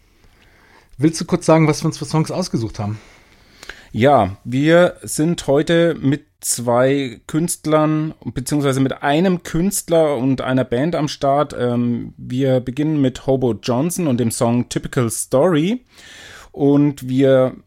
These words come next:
Speaker 2: machen dann weiter mit der Band Kills Birds und dem Song Worthy Girl. Ähm, ja, die besprechen wir heute und, äh, haben uns wieder überlegt, welche Rubriken wir heute verwenden.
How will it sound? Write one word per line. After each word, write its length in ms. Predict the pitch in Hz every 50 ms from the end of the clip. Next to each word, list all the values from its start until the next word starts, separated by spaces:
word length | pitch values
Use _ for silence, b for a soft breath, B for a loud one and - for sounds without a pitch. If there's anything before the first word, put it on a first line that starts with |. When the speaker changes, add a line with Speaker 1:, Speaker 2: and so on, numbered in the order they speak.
| _ -
Speaker 2:
machen 320 | - 113 131 139 165 151
dann 200 | 135 131 127 113
weiter 280 | 107 95 117 139 139 165
mit 160 | 139 135 127
der 80 | 127 123
Band 400 | - 120 117 120 123 131 127 -
Kills 420 | - - 147 147 147 143 - -
Birds 600 | - - 131 127 131 139 156 170 170 - - -
und 320 | - - 127 131 127 117 -
dem 240 | 127 120 127 127 123
Song 480 | - - 135 120 123 127 131 131 127 -
Worthy 600 | - 113 110 117 127 135 131 147 135 135 131 131
Girl. 540 | - 123 117 113 113 120 127 143 165 208 190 _ B B B B B B B B B B -
Ähm, 520 | 123 120 117 117 117 117 117 117 120 120 - _ _ _ _ _ _ _ _ - -
ja, 200 | 98 92 - - _ _ _ _ -
die 200 | - 120 113 117
besprechen 480 | 117 131 123 - - 131 135 - 190 170
wir 120 | 180 170
heute 420 | 156 160 165 170 - 196 196 208 208 b b b b b b b b
und, 600 | - 135 131 131 131 127 135 135 131 - - - -
äh, 220 | 120 117 117 117
haben 120 | 117 131 135
uns 160 | 135 127 -
wieder 140 | 131 123 127
überlegt, 400 | 117 120 113 120 131 127 - -
welche 260 | 120 117 120 - 131
Rubriken 500 | 120 113 113 110 - 143 143 - 190 175
wir 120 | 165 151
heute 200 | 135 143 139 139
verwenden. 600 | - - 147 131 135 135 147 - - 175 185 190